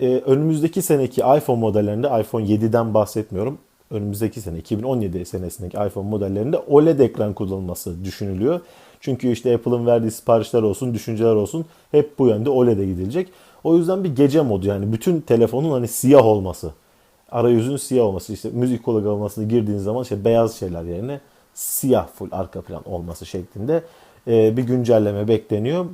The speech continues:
Bu da oled ekranla daha gerçek siyahlar verebileceği için hani önceden bir hazırlık şeklinde olacaktır büyük ihtimalle. Çünkü hani gece telefonunuzla oynarken yatakta falan hani böyle güneşi gördüm gibi oluyor. O yüzden belki belli saatlerden sonra açılabilir, özellikler koyulabilecektir.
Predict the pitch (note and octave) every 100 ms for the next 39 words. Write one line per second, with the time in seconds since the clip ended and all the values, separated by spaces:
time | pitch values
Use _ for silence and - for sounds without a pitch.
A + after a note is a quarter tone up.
0 | C#3 C#3+ D#3 C#3+ C#3+ E3+ C3 A2+ A#2 C3+
1 | D#3 A#2 C#3+ D3 - - B2+ C3 - D#3+
2 | - B2 A2 G2+ G2+ G2 A#2+ A2+ G#2+ G2+
3 | G#2+ G#2 G3 E3 C3 C#3 C#3 C3+ B2+ C3
4 | C#3+ C3+ B2 A#2 B2 A#2+ - F#2 - F#2+
5 | F2+ F2 B2+ C3 - F3+ _ _ A#2 G#2
6 | - G#2+ D#3+ D#3 B2 A#2+ A2+ B2 A#2 C3
7 | B2 A#2+ B2 A#2 A#2 A#2 A2 A2 G#2 G#2+
8 | A2+ G2 B2+ A2 G2+ G#2+ G#2+ G#2 _ _
9 | _ _ G#2 A2 - A2 A2+ G#2+ G#2+ G#2
10 | G#2 G#2+ F#2+ C3+ - A2+ A2 A#2+ D#3 -
11 | C#3 C3 B2+ A#2+ B2+ B2 B2 G#2+ G#2+ G2
12 | F#2+ G#2 F2+ E2+ G2 F#2 F2+ G2 G2 F2
13 | F2 F2 F2+ E2+ F2+ F2 E2+ D#2+ E2 E2
14 | -